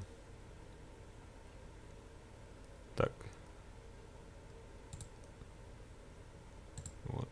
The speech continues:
это, по-моему, тут система охлаждения. Так, хорошо. А видяха тут какая стояла, я не знаю. Но я закажу сюда, короче,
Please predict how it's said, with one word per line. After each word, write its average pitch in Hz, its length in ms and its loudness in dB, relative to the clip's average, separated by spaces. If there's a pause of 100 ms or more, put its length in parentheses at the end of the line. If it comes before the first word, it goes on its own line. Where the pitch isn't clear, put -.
(100)
это, - 260 12
по-моему, 143 540 12
тут 127 180 8
система 110 680 10
охлаждения. 98 960 8 (2250)
Так, 87 240 12 (300)
хорошо. 123 760 12 (440)
А 90 80 12
видяха 117 480 12
тут - 200 10
какая 120 420 12
стояла, 101 500 12
я 98 260 12
не 135 140 12
знаю. - 320 12
Но 87 100 12
я 117 140 12
закажу 117 640 12
сюда, 101 420 12
короче, - 520 12